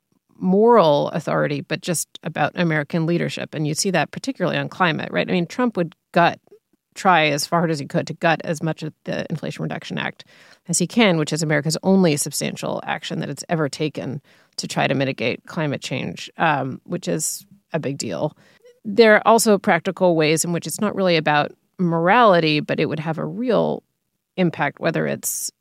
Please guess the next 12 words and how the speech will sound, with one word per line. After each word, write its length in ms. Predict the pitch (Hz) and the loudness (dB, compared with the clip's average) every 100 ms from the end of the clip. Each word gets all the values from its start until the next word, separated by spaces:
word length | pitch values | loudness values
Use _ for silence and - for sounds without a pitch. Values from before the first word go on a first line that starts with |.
| _ | _
ongoing 380 | 190 160 151 143 | -2 0 0 -2
support 340 | 143 160 156 - | -2 -6 -8 -8
for 140 | 156 | -10
Ukraine, 800 | 147 - - 233 196 170 160 156 - _ _ - | -12 -8 0 4 4 4 2 -2 -6 _ _ 0
whether 300 | 180 156 151 | 2 4 2
it's 240 | - - | 0 -2
Trump's 600 | - 180 156 - - - - _ _ _ _ _ _ _ - | -2 0 0 -2 -4 -4 -8 _ _ _ _ _ _ _ -6
stance 340 | - 180 180 | -2 0 0
towards 260 | - 156 - | -2 -2 -2
China, 520 | - 233 220 190 165 | 0 2 4 6 4
which 280 | 156 - - | 2 -2 0
is 380 | 160 147 156 | 2 2 0